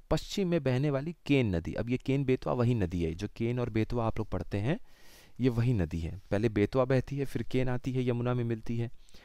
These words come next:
तो केन नदी से प्राप्त होता है। उसके बगल में ये पत्थर मिलते हैं, उसी पत्थर को अच्छे तरीके से इस्तेमाल करके, उस पे मेहनत करके, आकार दे के, काट के, इस पे ये शिल्प करके बहुत मेहनत से ये चीज़ें बनाई जाती हैं, ठीक है। ये देखिए, पत्थरों पे कितने अच्छे तरीके से ये चीज़ बनाई गई है।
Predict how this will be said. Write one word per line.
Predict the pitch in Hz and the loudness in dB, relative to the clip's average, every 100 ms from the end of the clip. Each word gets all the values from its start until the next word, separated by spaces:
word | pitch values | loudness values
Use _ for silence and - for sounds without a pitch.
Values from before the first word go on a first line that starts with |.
| - - | -12 -8
तो | - - - | -6 -6 0
केन | 143 165 156 | 2 2 0
नदी | 127 151 - - | 0 -2 -6 -16
से | - - 160 285 - - | -14 -6 -6 -6 -8 2
प्राप्त | 113 - | 4 4
होता | 95 117 | 0 0
है। | 156 | 0
उसके | - 135 | 0 -2
बगल | 120 127 | 0 0
में | 127 | 0
ये | 120 | 0
पत्थर | 107 - 117 | -2 0 0
मिलते | 104 95 120 | 0 -2 -2
हैं, | 147 | -4
उसी | 180 117 - | -4 -6 -4
पत्थर | 151 127 - 123 | -4 -4 -2 -2
को | - 127 - - - - - - | -2 -6 -8 -20 -20 -20 -20 -8
अच्छे | - 110 - | -4 0 2
तरीके | 123 113 113 120 | 2 2 0 0
से | 120 | -2
इस्तेमाल | - 107 101 107 | -4 -2 0 0
करके, | 110 110 104 113 | 0 -2 0 -6
उस | 110 | -4
पे | 110 | -2
मेहनत | 98 98 110 | 0 0 0
करके, | 117 104 110 | -2 0 -2
आकार | 101 - 101 101 | -2 0 0 2
दे | 98 | 0
के, | - | 0
काट | 110 101 98 - | 0 2 2 0
के, | 123 180 - - - - - - - - | -6 -6 -8 -20 -14 -14 -16 -20 -16 -8
इस | 120 | -6
पे | - | 0
ये | 104 104 127 | 0 0 -4
शिल्प | - - 113 - | -6 -2 -2 0
करके | 107 - 180 | -4 -4 -6
बहुत | 117 120 | -4 -2
मेहनत | 107 104 107 | 0 0 -2
से | 117 | -4
ये | 104 | -6
चीज़ें | - 107 113 | -4 -4 -2
बनाई | 90 80 | 0 -2
जाती | 80 - 80 | -4 -6 -8
हैं, | - | -8
ठीक | 151 | -6
है। | 147 | 0
ये | 104 | 2
देखिए, | 82 - 76 | 0 -4 -6
पत्थरों | - - 104 | -4 -4 -4
पे | 101 | -4
कितने | 104 - 107 | -6 -6 -4
अच्छे | 95 104 | -2 -2
तरीके | 92 90 92 | -2 -4 -6
से | 101 | -6
ये | 92 | -8
चीज़ | 104 98 | -6 -6
बनाई | 90 80 82 | -4 -4 -4
गई | 82 | -4
है। | 82 95 | -6 -10